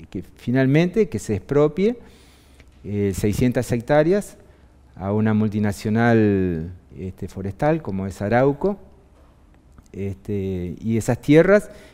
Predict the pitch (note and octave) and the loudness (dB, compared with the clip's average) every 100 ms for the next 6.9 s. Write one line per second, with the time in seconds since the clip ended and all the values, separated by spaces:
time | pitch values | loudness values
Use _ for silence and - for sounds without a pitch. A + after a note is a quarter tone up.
0 | - G2+ - A2+ A2 G#2+ A#2 A#2 C#3 F3 | -10 -6 0 2 2 0 0 2 4 4
1 | - G#2+ F#2+ F#2+ F#2 F#2 F2 E2 D2+ F#2 | 2 0 0 0 -2 -4 -6 -6 -4 -6
2 | - G2 G2+ G#2+ A2+ A2+ F#2+ F#2 F2+ D#2+ | -4 -4 -2 0 0 0 0 -4 -6 -10
3 | - - F#2 F2 G2+ F#2+ A#2+ C3 B2+ G2 | -16 -14 -12 -8 -6 -4 -2 -2 -2 -4
4 | F2+ F#2+ G2+ F#2 F#2+ F2+ G#2+ D3 F3+ - | -4 -4 -4 -4 -8 -6 0 2 2 0
5 | - - - _ - G#2 G#2+ G2+ F#2+ F2+ | -10 -20 -20 _ -14 -4 -2 0 -2 -4
6 | F2 E2+ - - - G#2 C3 G#2+ | -6 -10 -16 -20 -6 0 2 2